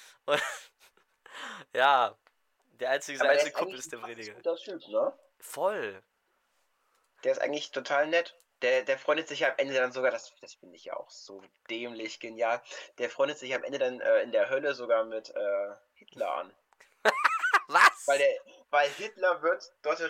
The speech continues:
Speaker 2: richtig in der Hölle gemobbt, das ist, das ist so geil. Da, da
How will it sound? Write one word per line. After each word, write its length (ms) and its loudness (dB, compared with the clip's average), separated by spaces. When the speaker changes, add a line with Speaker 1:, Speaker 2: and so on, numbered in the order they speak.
Speaker 2:
richtig 340 -16
in 80 -16
der 160 -2
Hölle 240 -4
gemobbt, 440 -4
das 140 -8
ist, 240 -20
das 140 -16
ist 140 -20
so 160 -4
geil. 440 0
Da, 200 4
da 220 -8